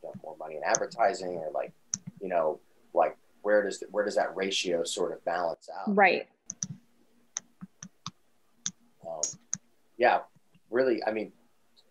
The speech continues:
Speaker 1: sounds like you were, like, meant to be for this, uh, <laughs> for this, for this particular position.
Speaker 2: Well, I'm very fortunate that I,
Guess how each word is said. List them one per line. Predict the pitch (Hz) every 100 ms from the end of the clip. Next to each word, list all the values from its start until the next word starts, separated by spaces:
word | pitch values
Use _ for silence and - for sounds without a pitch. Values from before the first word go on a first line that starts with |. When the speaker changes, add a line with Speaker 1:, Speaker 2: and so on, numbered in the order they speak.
| _ _
Speaker 1:
sounds | - 135 151
like | 131 123
you | 143
were, | 135
like, | 113 101 95
meant | 101 117 - -
to | -
be | 113 127 - -
for |
this, | 90 92 -
uh, | 90 85 82 78 - - - - -
<laughs> | 226 - 202 -
for | 302
this, | 185 180 - - _
for | 160
this | 175 175
particular | 151 165 151 151 147
position. | 147 123 127 147 117 92 - _ _ _ _ _ - - - - - - _ _ _ _
Speaker 2:
Well, | 254 240 196
I'm | 247
very | 240 254 277
fortunate | 240 220 220 214 185 170
that | - 180
I, | 180 180 -